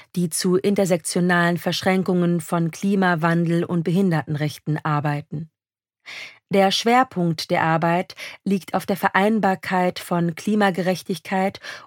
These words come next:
und den spezifischen Bedarfen behinderter Menschen. Eine Hauptforderung der AktivistInnen ist, dass Behindertenrechte auch immer Teil von Klimaschutzmaßnahmen sein müssen.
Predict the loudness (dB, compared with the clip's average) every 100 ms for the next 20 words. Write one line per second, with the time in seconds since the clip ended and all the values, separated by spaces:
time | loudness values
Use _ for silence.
0 | _ 0 2 2 2 2 -2 -4 -4 -2
1 | -2 0 0 2 2 4 2 0 0 2
2 | 2 0 0 0 2 0 -4 -8 -12 _
3 | _ _ _ _ _ _ -16 -14 -12 -8
4 | 0 2 4 2 0 -2 2 4 4 2
5 | 2 0 -2 -4 -2 -2 -4 -6 -2 0
6 | 0 -4 -6 -8 -18 _ _ -16 -14 -6
7 | -4 0 4 4 4 2 2 0 -2 -2
8 | 0 0 -2 0 2 4 2 0 -2 0
9 | 2 0 -2 -6 -2 0 0 0 -4 -6
10 | -2 0 0 0 0 0 0 0 0 0
11 | -2 -4 -8 -14